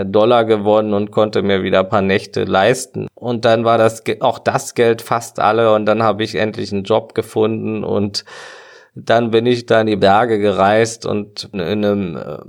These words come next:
Hotel zu arbeiten, in den Bergen, ganz einfaches, kleines Hotel, das war toll. Hab da dann auch noch eine, eine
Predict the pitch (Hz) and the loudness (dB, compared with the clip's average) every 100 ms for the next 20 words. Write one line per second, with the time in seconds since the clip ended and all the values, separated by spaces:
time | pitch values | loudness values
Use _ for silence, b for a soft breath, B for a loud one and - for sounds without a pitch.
0 | _ _ _ - 110 107 - 110 117 120 | _ _ _ -2 0 0 2 4 4 2
1 | - 98 101 107 107 104 104 104 104 101 | 2 4 4 4 4 4 2 0 -2 -2
2 | 80 98 98 98 95 98 110 101 98 95 | -2 0 0 2 4 4 2 0 -2 -2
3 | 87 71 104 104 - 73 101 104 98 98 | -2 -2 -2 0 0 0 0 0 -2 0
4 | 95 - - 92 92 98 98 95 92 98 | -6 -8 -6 -2 0 -2 -4 -6 -6 0
5 | 95 98 98 - 92 - 104 101 101 B | 2 0 -4 -8 -10 -6 -4 -4 -6 B
6 | B B B B - 95 - 98 92 90 | B B B B -4 -2 2 2 2 2
7 | 90 98 92 90 95 90 92 90 92 92 | 0 2 0 0 -2 -2 -2 -2 -4 -4